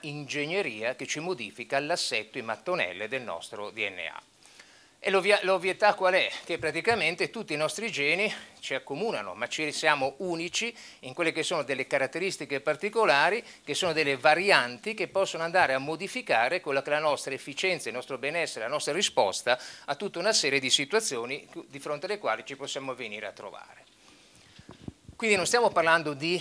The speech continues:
malattie mutagene, test genetici prenatali per valutare tutta un'altra serie di problematiche, non c'entra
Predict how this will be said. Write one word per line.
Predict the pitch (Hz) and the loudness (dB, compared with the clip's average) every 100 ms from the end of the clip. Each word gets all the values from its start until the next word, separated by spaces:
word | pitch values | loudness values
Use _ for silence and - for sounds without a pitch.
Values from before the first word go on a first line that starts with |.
| - | 0
malattie | 143 147 147 - 170 | 4 4 4 2 0
mutagene, | 147 135 160 131 98 98 85 - - - - - _ _ - _ - | -2 6 8 8 6 -6 -8 -12 -18 -20 -20 -20 _ _ -20 _ -4
test | 139 139 | -2 -2
genetici | 135 123 127 135 139 135 | -4 -2 -2 -2 -4 -6
prenatali | - 123 127 117 120 120 123 123 127 - - | -2 0 0 2 6 8 8 4 -2 -8 -10
per | - 135 | -4 -2
valutare | 135 123 127 131 127 127 | -2 -4 0 2 4 2
tutta | 143 135 | -6 -4
un'altra | 127 120 120 | -4 -4 -6
serie | - 127 | -6 -8
di | 117 | -8
problematiche, | 123 113 113 107 90 101 127 | -8 -4 -2 -2 -4 -6 -6
non | 175 | -2
c'entra | - 196 202 190 185 | 0 0 0 0 0